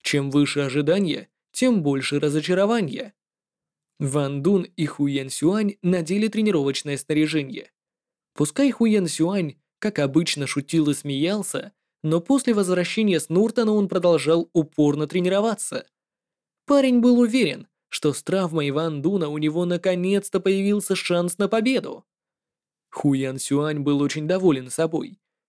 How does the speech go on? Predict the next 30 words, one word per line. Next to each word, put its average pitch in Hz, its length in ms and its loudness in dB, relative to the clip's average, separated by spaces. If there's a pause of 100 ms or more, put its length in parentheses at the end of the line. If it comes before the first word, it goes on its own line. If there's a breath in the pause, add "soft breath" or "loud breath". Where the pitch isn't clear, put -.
(120)
однако 220 520 0
Ван 190 220 2
Дун 208 180 2
пребывал 226 420 2
в 208 100 -8
полном 143 400 0
восторге. 143 680 -6 (680)
Он 160 240 2
был 247 160 4
приятно 180 440 2
удивлён, 214 400 2
когда 147 320 0
обнаружил 160 500 2
в - 80 -8
себе 165 260 0
способность - 800 -4 (180)
отслеживать 185 720 2
поток 170 360 0
внутренней 147 600 -2
энергии 190 460 -2
Ху 156 200 0
Ян 139 240 -4
Сюаня, 202 580 0 (560)
словно 233 720 2 (480)
он 147 220 0
мог 147 220 0
заглянуть 143 520 -2
прямо 135 320 -4
в 131 100 -8
него. 202 380 2